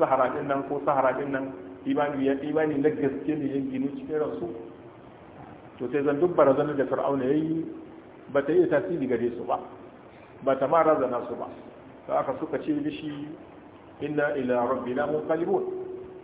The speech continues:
Duk aba-, azabar da kake da awan cewa za ka yi mana ko kake kokarin kai mana, mu ka sani masu koma muke zuwa wurin Ubangijinmu. Saboda ka, mu damu da abin da ka shirya mana ba, "Wa ma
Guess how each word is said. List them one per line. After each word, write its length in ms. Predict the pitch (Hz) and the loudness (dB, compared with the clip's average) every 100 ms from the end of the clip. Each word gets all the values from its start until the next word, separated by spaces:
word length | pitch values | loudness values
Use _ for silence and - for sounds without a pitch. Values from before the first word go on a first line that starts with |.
| - - - - - - - - - - - - - - - - - - - | -18 -20 -20 -20 -20 -20 -20 -20 -20 -20 -20 -20 -20 -20 -20 -20 -20 -20 -6
Duk 140 | 170 - | -4 -2
aba-, 300 | 147 151 151 | 2 4 2
azabar 280 | 143 135 151 | 2 4 4
da 80 | 135 | 2
kake 220 | 147 139 | -2 -4
da 120 | 135 147 | -2 -2
awan 160 | 143 | -4
cewa 180 | - 131 | -2 -2
za 120 | 143 | -2
ka 80 | - | -4
yi 60 | 131 | -4
mana 160 | 147 135 | -6 -6
ko 140 | 143 143 | -6 -6
kake 160 | 151 139 | -6 -6
kokarin 300 | - 147 143 | -8 -8 -8
kai 80 | 135 | -8
mana, 200 | 151 139 | -6 -8
mu 120 | 156 | -6
ka 80 | 139 | -6
sani 200 | 156 147 | -6 -6
masu 240 | 139 123 123 151 | -6 -8 -8 -6
koma 240 | 151 131 | -4 -4
muke 200 | 147 147 | -6 -8
zuwa 140 | 131 127 | -4 -2
wurin 180 | 123 127 | -2 -2
Ubangijinmu. 560 | 123 117 120 110 120 - - - - - - - - - - - - - - - - - | -4 -4 -6 -8 -10 -14 -16 -20 -20 -20 -20 -20 -18 -18 -18 -20 -20 -20 -20 -20 -20 -10
Saboda 300 | - 135 139 | -4 0 2
ka, 60 | 131 | 2
mu 160 | 127 131 | 0 2
damu 220 | 131 143 | 2 4
da 120 | 156 139 | 4 2
abin 160 | 131 | 0
da 60 | 131 | -2
ka 80 | - | -4
shirya 240 | - 135 127 | -4 -2 -2
mana 200 | 131 127 | -2 0
ba, 140 | 160 | -2
"Wa 120 | - | -2
ma 120 | 127 | -2